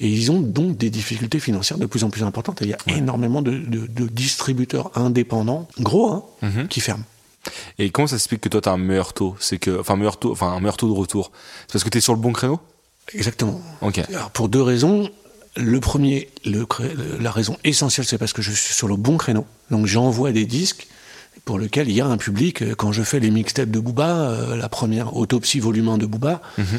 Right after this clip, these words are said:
Speaker 1: euh, la première mixtape de Cynic, la première mixtape de Diams, on, enfin, ouais, j'ai des disquaires qui m'appellent en me disant, « Mais on vend », je te parle des plus grosses là, hein, «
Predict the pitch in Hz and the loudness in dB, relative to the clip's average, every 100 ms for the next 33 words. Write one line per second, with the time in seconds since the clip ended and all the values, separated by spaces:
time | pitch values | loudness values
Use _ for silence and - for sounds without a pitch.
0 | 143 - - - - - - 117 110 107 | -4 -10 -14 -14 -10 -8 -2 0 2 0
1 | 104 120 107 104 - 131 156 175 - 110 | 0 0 0 2 2 4 4 2 -2 -6
2 | 107 104 101 - 110 123 120 156 156 - | -4 -2 -2 -2 -2 -2 2 2 2 -2
3 | - _ 113 - - - 92 101 107 95 | -6 _ -4 -4 -8 -10 -8 -6 -4 -2
4 | 104 104 110 - 127 107 98 156 143 107 | 0 0 0 0 0 0 2 2 2 2
5 | 147 117 - - - - _ _ - 113 | 2 2 -2 -14 -20 -20 _ _ -4 -2
6 | 95 113 131 175 - - - - 95 92 | 0 2 0 -4 -14 -10 -6 -6 -6 -8
7 | - - 107 104 - 104 113 | -6 -4 -2 -2 -2 -6 -8